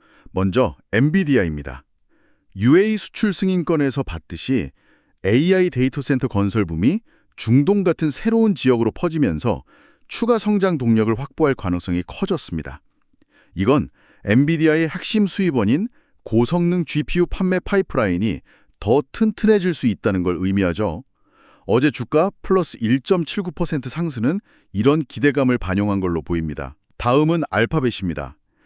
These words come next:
제미나이 엔터프라이즈로 기업용 에이아이 시장 공략을 본격화한 건 좋은데 아까 말씀드린 것처럼 마이크로소프트와의 경쟁이 아주 치열할 거고 또 앞으로 뭐 반독점 같은 규제 이슈나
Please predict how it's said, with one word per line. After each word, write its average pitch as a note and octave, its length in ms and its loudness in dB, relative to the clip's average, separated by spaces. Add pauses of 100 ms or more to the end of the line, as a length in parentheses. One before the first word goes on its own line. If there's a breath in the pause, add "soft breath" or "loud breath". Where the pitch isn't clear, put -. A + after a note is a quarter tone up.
(380)
제미나이 F3+ 580 2
엔터프라이즈로 C3 960 0 (360)
기업용 F3 640 4
에이아이 D3 340 4
시장 D3 300 -2
공략을 A#2+ 380 0
본격화한 C#3+ 680 0
건 C3+ 160 0
좋은데 G2+ 560 0 (400)
아까 C3+ 280 -2
말씀드린 A2+ 500 0
것처럼 G#2+ 420 0 (380)
마이크로소프트와의 D3+ 960 0
경쟁이 G#2+ 480 -2
아주 G2+ 280 -8
치열할 D#3+ 360 0
거고 E2+ 420 -4 (460 soft breath)
또 D3+ 180 4
앞으로 B2+ 380 0
뭐 G2+ 200 0
반독점 C3+ 600 0
같은 B2 280 0
규제 A#2+ 300 0
이슈나 G#2+ 460 -2